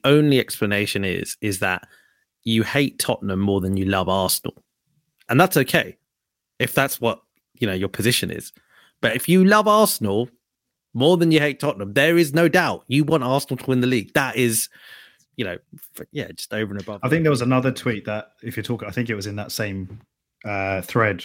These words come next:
Speaker 2: or that conversation you're having where the person said something along the lines of, "We should be able to win the league title without favours off anyone else.
Speaker 1: Yeah.
Speaker 2: So if we're good enough to win it, we're good enough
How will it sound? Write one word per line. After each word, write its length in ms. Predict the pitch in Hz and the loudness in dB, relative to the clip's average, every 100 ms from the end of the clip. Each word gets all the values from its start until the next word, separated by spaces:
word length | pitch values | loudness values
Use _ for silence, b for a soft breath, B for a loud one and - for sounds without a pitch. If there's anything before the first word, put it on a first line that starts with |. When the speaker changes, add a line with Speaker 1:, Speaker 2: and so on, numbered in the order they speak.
| - | -12
Speaker 2:
or 100 | 101 | -10
that 100 | 98 | -8
conversation 460 | - 104 110 98 101 | -6 -4 -4 -4 -4
you're 80 | 95 | -2
having 320 | 104 95 90 | -2 -2 -4
where 100 | 95 | -6
the 160 | 90 - - | -8 -14 -4
person 560 | 110 98 - 95 87 B B B B B | -2 0 -2 -2 -6 B B B B B
said 280 | - 117 98 | 0 2 2
something 320 | 113 104 101 | 0 2 2
along 180 | 98 95 | 2 2
the 60 | |
lines 300 | 95 98 90 | 2 0 2
of, 220 | 98 92 - b b b _ - | 0 0 -4 b b b _ 0
"We 80 | |
should 160 | 110 113 | 2 4
be 80 | 110 | 4
able 120 | 104 | 2
to 140 | - | 2
win 140 | 110 104 | 0 2
the 60 | 98 | 2
league 220 | 101 87 | 0 2
title 320 | 107 101 95 | 2 2 0
without 340 | 92 101 98 | -2 0 -2
favours 640 | - 107 95 90 85 - - 101 | 0 0 0 -2 -4 -6 -6 -2
off 160 | 95 | 0
anyone 340 | 104 98 90 90 | 0 0 -4 -6
else. 340 | 82 - - - | -4 -4 -4 -6
Speaker 1:
Yeah. 120 | 104 - | -8 -2
Speaker 2:
So 100 | 110 | 0
if 100 | 117 | 2
we're 80 | |
good 180 | 113 123 | 2 2
enough 220 | 113 107 - | 2 -2 -2
to 100 | 107 | -4
win 120 | 98 | -4
it, 100 | 95 | -6
we're 80 | 98 | -6
good 120 | 101 | -4
enough 120 | 101 | -4